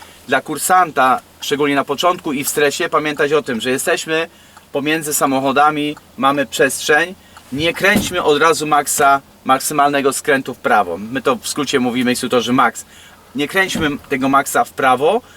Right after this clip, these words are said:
Staramy się umiejętnie i obserwujemy nie tylko prawą, lewą stronę, ale też nasz przód. Proszę zobaczyć, jeżeli ja pokręcę bardzo mocno w prawo, samochód bardzo szybko będzie reagował. Jest niebezpieczeństwo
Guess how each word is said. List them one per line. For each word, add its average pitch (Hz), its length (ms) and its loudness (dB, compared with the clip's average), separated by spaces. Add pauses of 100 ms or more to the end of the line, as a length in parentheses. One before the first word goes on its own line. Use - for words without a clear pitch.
(260)
Staramy 165 440 2
się 170 180 -2
umiejętnie 151 600 -2
i 151 160 -2
obserwujemy 156 800 0 (160)
nie 135 120 0
tylko 175 460 2 (480)
prawą, 147 440 2
lewą 143 320 2
stronę, 139 440 0
ale 139 240 4
też 147 280 2
nasz 143 320 0 (460)
przód. - 260 -4
Proszę 139 260 -4
zobaczyć, 135 380 0
jeżeli 131 300 0
ja 156 160 2
pokręcę 147 640 -2 (380)
bardzo 165 360 2
mocno 160 300 0
w - 40 -20
prawo, 143 520 4 (320)
samochód 151 540 2
bardzo 160 540 2
szybko 165 540 4 (260)
będzie 156 240 2
reagował. 147 600 2 (320)
Jest 147 200 2
niebezpieczeństwo 156 880 0